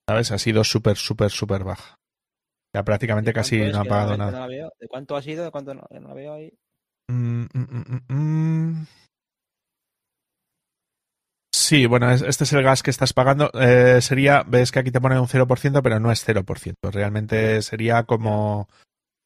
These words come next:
Speaker 1: eh, igual serían como diez céntimos o veinte céntimos, una cosa así, ¿no? Entonces, claro,
Speaker 2: ¿El
Speaker 1: eh,
Speaker 2: concepto este de gas, el concepto de gas, ahí hace referencia a qué?
Speaker 1: Sí, eh, cuando se refieren al gas,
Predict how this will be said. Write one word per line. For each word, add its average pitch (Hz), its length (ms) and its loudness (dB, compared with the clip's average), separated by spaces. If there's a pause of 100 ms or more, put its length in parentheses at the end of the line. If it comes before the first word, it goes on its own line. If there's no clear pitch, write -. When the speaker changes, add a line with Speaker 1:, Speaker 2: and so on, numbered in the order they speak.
(420)
Speaker 1:
eh, 110 320 -2
igual 120 260 0
serían 123 300 2
como 113 420 0
diez 113 200 -2
céntimos 113 580 -2
o - 20 -4
veinte 107 280 0
céntimos, 110 500 -4
una 107 160 -8
cosa 104 240 -10
así, 95 220 -14
¿no? 120 140 -8 (580)
Entonces, 113 180 0
claro, 127 280 2
Speaker 2:
¿El 120 40 2
Speaker 1:
eh, 123 40 0
Speaker 2:
concepto 151 220 -6
este 170 160 -4
de 160 100 -2
gas, 175 440 -6
el 131 120 -14
concepto 139 380 -10
de 147 140 -10
gas, 165 480 -12
ahí 127 160 -12
hace 135 180 -10
referencia 139 480 -12
a 123 60 -12
qué? 160 240 -14 (460)
Speaker 1:
Sí, 139 240 6
eh, 120 140 -2
cuando 120 200 0
se 123 140 0
refieren 147 340 2
al 151 160 6
gas, 156 520 2